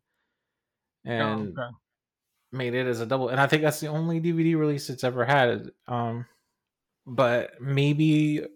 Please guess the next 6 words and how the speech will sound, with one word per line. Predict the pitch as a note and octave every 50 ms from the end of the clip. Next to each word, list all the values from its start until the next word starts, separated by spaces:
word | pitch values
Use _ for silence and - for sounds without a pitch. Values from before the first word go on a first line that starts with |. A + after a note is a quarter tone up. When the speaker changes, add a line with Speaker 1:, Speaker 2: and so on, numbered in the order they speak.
| _
Speaker 2:
overseas, | C#3 D3 C#3+ D3 D3 C#3 - - D3 C#3 C#3+ D#3 F3 G3+ G#3 - - _ _ _ _ _ _ _ _ _ _ -
perhaps | F3+ D#3 F3+ G3+ A3+ - - -
that's | A2+ A2 -
another | B2 B2 B2 C3+ C#3
possibility. | - D3+ D3 D3 D3+ D3+ D#3 D#3+ D#3+ D#3
But | C#3+ - C#3 C3+ C3+ - -